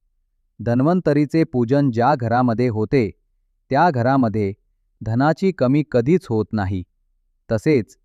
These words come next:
घरातील व्यक्तींचे आरोग्य सुद्धा चांगले राहते. रोग,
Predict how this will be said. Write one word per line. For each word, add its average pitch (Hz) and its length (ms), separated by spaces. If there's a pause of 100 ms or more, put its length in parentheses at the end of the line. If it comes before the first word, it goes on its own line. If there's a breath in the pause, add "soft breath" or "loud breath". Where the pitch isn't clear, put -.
(380)
घरातील 143 540
व्यक्तींचे 135 560
आरोग्य 143 520
सुद्धा 117 400
चांगले 117 440
राहते. 98 380 (720)
रोग, 127 460